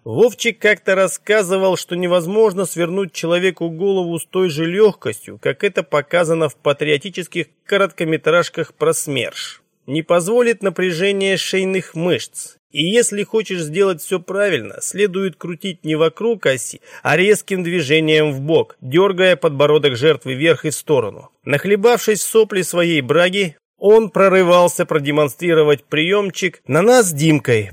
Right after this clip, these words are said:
пока Ира не вправила ему мозги. Щелкун во всех этих тонкостях не разбирался, он просто хватал своей огромной лапищей очередного стрелка за голову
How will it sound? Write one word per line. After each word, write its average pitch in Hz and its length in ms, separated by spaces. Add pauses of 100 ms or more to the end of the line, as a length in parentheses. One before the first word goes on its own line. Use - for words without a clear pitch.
пока 139 300
Ира 208 640
не 208 180
вправила 143 520
ему 139 280
мозги. 120 580 (360)
Щелкун 180 680
во 180 140
всех - 260
этих 196 260
тонкостях 196 600
не 185 160
разбирался, 175 840
он 131 160
просто 220 380
хватал 170 500
своей 156 480
огромной 143 460
лапищей 139 560
очередного 131 540
стрелка 127 420
за 127 160
голову 180 560